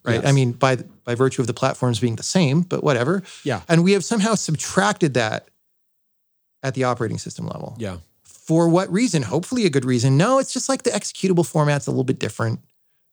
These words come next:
Speaker 1: and whatever, right?
Speaker 2: Yeah.
Speaker 1: Like, r-, reasons that aren't, like, all these operating systems are kinda doing the same thing. They're just doing it in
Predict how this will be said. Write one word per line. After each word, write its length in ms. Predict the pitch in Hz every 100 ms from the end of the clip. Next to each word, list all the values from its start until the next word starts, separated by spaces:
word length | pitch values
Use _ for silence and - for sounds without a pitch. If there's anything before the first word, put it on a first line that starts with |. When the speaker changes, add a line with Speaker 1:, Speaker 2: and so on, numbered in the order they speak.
| _
Speaker 1:
and 240 | 120 117 113
whatever, 460 | 123 117 - 80 -
right? 240 | - 131 127 -
Speaker 2:
Yeah. 80 | 107
Speaker 1:
Like, 240 | 151 135
r-, 220 | 196 - 349
reasons 540 | 175 240 247 262 240
that 180 | 165 180
aren't, 300 | 156 170 180 - -
like, 140 | 165
all 120 | 196 233
these 160 | 233
operating 340 | 208 202 185 165
systems 340 | 175 - 156
are 60 | 147
kinda 220 | - 139
doing 200 | 120 147
the 60 | 127
same 240 | - 127
thing. 300 | 113 226 196
They're 120 | 151
just 160 | 139 120
doing 220 | 143 143
it 100 | 123
in 240 | 120 123